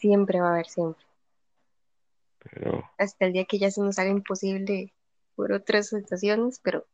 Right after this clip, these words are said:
Speaker 1: aquí seguimos. <laughs>
Speaker 2: Y creo que esto fue, esto fue,
Speaker 1: Nada es para
Speaker 2: esto fue
Speaker 1: siempre.
Speaker 2: nada es para siempre. Esa fue puta,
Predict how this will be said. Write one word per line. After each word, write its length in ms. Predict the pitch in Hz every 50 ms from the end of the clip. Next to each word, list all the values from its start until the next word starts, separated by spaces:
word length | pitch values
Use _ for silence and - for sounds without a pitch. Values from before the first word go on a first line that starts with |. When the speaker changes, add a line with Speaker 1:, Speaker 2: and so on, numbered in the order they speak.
| _ _
Speaker 1:
aquí 320 | - 180 - - - - 202
seguimos. 560 | 226 220 214 202 202 202 202 202 196 - - _ _ _ _ _ _ _ _ _ -
<laughs> 380 | - 359 359 - 330 330 339 349 - - - _ _ _ _ _ _ _ _ _ _ _ _ _ _ _ _ _ _ _ _ _ _ _ _ _ _ _ _ _ _ _ _ _ _ _ _ _ _ _ _ _ _ _ _ _ _ _ _ _ _ _ _ _ _ _ _ _ _ _ _ _ _ _ _ _ _ -
Speaker 2:
Y 600 | - 104 104 110 104 92 92 92 92 92 95 87 - _ _ _ _ _ _ _ _ -
creo 240 | - 98 98 95 - -
que 460 | - 117 107 110 107 107 110 113 - _ _ _ _ _ _ _ _ _ _ _ _ _ _ _ _ -
esto 340 | - 101 - - - 101 101 - -
fue, 240 | 92 95 104 123 - - - - - _ _ _ _ _ _ _ _ _ _ _ _ _ _ _ _ _ -
esto 260 | - - - - - - -
fue, 280 | - - - 139 110 - _ _ _ _ _ _ _ _ _ _ _ _ _ _ -
Speaker 1:
Nada 200 | 202 190 180 170
es 100 | 170 -
para 160 | - - -
Speaker 2:
esto 40 | 101
fue 100 | 104 101
Speaker 1:
siempre. 60 | 95 95
Speaker 2:
nada 140 | 92 95 95
es 80 | -
para 280 | - - 95 - - 85
siempre. 840 | - - 101 101 107 113 - - - - - 135 - - - 90
Esa 360 | 101 107 - - - 85 85 - - -
fue 100 | - - -
puta, 340 | - 85 85 - - - -